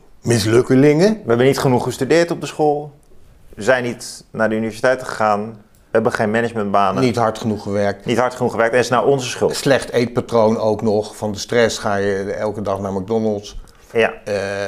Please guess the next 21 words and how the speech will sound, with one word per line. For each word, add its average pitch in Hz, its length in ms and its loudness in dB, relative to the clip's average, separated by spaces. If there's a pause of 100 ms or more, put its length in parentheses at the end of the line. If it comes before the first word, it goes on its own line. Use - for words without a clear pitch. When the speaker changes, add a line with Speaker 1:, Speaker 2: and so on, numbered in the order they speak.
(280)
Speaker 1:
d-, - 20 -20
d-, - 320 -10
nou 113 140 0
ja, - 180 -4
bij 117 140 0
Speaker 2:
En 117 80 2
de 117 60 2
Speaker 1:
elkaar 160 580 4 (160)
Speaker 2:
Ja. 131 140 4
Speaker 1:
wordt 151 140 0
er 123 60 0
een 123 100 2
beeld 160 260 6
Speaker 2:
En 120 60 0
dat 135 100 4
zijn 147 120 4
de 143 60 4
Speaker 1:
geschetst - 200 -4
van 135 100 4
Speaker 2:
politici 165 260 8
Speaker 1:
losers. 143 460 2